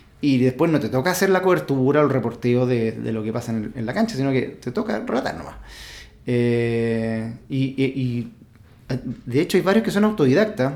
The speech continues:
Hay, de hecho hay un concurso en el canal que transmite el T N T, que transmite el fútbol, de cómo elegir al próximo relator de fútbol.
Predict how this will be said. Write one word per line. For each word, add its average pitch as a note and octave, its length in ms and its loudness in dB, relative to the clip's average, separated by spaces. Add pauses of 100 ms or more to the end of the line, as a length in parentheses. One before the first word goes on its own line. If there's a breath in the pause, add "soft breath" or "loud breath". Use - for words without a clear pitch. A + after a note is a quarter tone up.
(120)
Hay, C#3 220 0
de C3+ 160 -2
hecho D3 180 0
hay D3+ 60 4
un D3 60 2
concurso F3 440 -2
en F#3 80 0
el D#3+ 120 -4
canal D#3+ 260 0
que D3 220 2
transmite D3 380 0
el B2+ 160 0
T C#3+ 80 -4
N C#3 100 2
T, E3+ 180 0
que D3 80 -6
transmite C#3 260 2
el C3 60 -2
fútbol, D3+ 280 -2
de B2+ 120 2
cómo A#2+ 180 -2
elegir F3+ 360 2
al D#3 120 2
próximo D#3+ 340 -4
relator C#3+ 280 0
de C#3 60 -4
fútbol. D3 360 -6